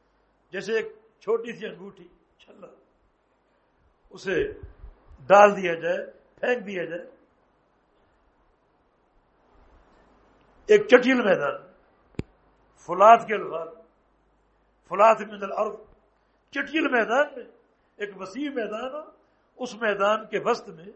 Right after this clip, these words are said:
ایک چھلا رکھ دیا۔ اللہ تعالیٰ کے عرش کے مقابلے میں کرسی کی یہ حیثیت، اور اس کرسی کے مقابلے میں ساتوں آسمانوں کی یہ حیثیت،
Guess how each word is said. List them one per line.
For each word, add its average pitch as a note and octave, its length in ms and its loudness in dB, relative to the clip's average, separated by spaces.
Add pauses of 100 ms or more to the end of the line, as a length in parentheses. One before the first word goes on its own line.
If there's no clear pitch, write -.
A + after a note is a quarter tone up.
(300)
ایک F#3+ 220 -8
چھلا G#3+ 300 -4
رکھ D#3+ 240 -8
دیا۔ - 80 -20 (2250)
اللہ A#3+ 160 6
تعالیٰ C#4 280 4
کے - 60 -4
عرش E4 360 4
کے D#4+ 100 4
مقابلے C#4 560 4
میں D#4 100 -6 (600)
کرسی D#4+ 340 2
کی C4+ 220 0
یہ C4+ 60 4
حیثیت، C#3+ 480 0 (1700)
اور A3 120 -6
اس G#3+ 120 -8
کرسی E4 380 -2
کے D4+ 100 2
مقابلے C#4 480 2
میں D#4 160 -10 (420)
ساتوں C#4+ 420 6
آسمانوں B3+ 400 0
کی B3 80 -10
یہ B3 180 2
حیثیت، - 340 -6